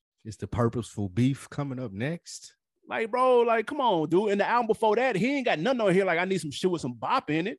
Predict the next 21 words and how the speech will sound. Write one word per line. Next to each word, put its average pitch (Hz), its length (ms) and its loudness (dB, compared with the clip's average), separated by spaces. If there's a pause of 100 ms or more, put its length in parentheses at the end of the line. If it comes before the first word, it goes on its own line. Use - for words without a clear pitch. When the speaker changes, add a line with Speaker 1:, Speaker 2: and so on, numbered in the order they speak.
(120)
Speaker 2:
He 214 100 -2
ain't 269 140 -2
got 233 220 0
that 160 160 2
on 139 140 -2
here, 120 180 -4
bro. 110 280 -8 (640)
It's 180 160 2
not 175 240 0
on 180 320 2
here. 123 300 -2
He 170 160 4
ain't 208 80 0
got 226 80 2
no 220 120 4
Rockstar. 147 640 0
He 165 120 2
ain't 208 80 0
got 208 100 0
no 202 60 2
Suge. 170 640 2